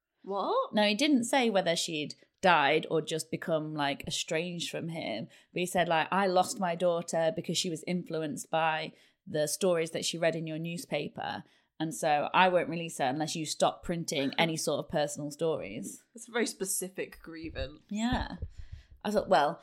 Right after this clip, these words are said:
Speaker 2: at least that one's not, well, I suppose it is saying that.
Speaker 1: Ima-, imagine how much easier this would have been if it hadn't been in the newspapers, though.
Speaker 2: Yeah.
Speaker 1: 'Cause they'd have had so f-, mu-, like, fewer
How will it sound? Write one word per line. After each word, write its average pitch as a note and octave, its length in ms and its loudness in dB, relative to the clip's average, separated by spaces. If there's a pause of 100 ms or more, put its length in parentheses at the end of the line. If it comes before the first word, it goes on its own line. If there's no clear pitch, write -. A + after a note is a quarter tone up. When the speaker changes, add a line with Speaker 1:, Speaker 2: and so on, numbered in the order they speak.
(140)
Speaker 2:
at - 80 2
least F4+ 180 4
that C4+ 160 6
one's A#3 240 4
not, - 200 -2
well, D#3 400 -2
I D#3+ 60 -4
suppose E3+ 240 -4
it - 80 -6
is D3+ 140 -8
saying - 220 -8
that. - 220 -10 (1040)
Speaker 1:
Ima-, D4 280 2
imagine E4 320 0
how C#4+ 80 -2
much C#4 180 -2
easier A#3 380 0
this G3 160 -6
would F#3+ 100 -2
have F3 120 -6
been D#3+ 280 2
if A#2 240 -8 (160)
it D#3+ 180 -4
hadn't D#3 460 -4
been D#3+ 180 -4
in C#3 100 -12
the C#3+ 100 -10
newspapers, C3 640 -10
though. A2 360 -6 (640)
Speaker 2:
Yeah. D3+ 280 -6 (100)
Speaker 1:
'Cause F3+ 140 -16
they'd F#3+ 140 -4
have F#3+ 80 -8
had G3 160 -4
so G3 220 -6
f-, F#3+ 240 -4 (340)
mu-, F#3 260 -4 (160)
like, F3+ 260 -8
fewer D#3+ 760 -4